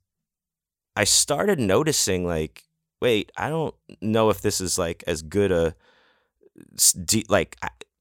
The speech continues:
looking at it, you think that everyone's gonna see you coming through the door. Well, the way they had the front organized, like, all of, they, you couldn't come into any of the doors except the furthest left door,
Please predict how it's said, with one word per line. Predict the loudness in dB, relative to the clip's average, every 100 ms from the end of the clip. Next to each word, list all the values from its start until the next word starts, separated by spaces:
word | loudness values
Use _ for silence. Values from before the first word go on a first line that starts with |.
| _ _ _ _ _ _ -20
looking | -20 -20 -18 -14 4 6 6 4
at | 4 4
it, |
you | 0
think | 0 0 4
that | 4
everyone's | 6 4 2
gonna | 0
see | 0 0 -2
you | -2
coming | 0 0 -2
through | -4 -6
the | -4
door. | 0 2 2
Well, | 4 4 4
the | 2
way | 2 2
they | 0
had | -2 2 2 2 -10 _ _ _ _ -6
the | -6
front | -6 -16 -16 4 6 6 2
organized, | 2 2 0 0 0 0
like, | -2 -4 _ -8 2
all | 4 6 4
of, | 0
they, | 0 -2 -4
you | -10 -8
couldn't | 0 0 0
come | -2 0
into | 2 2
any | 0 0 0
of | 0
the | -2
doors | 0 0 0 -2
except | -4 -2 -2 -2
the | -10
furthest | -10 -2 0 2 0 -2
left | 0 0 0 -4
door, | -4 -4 -8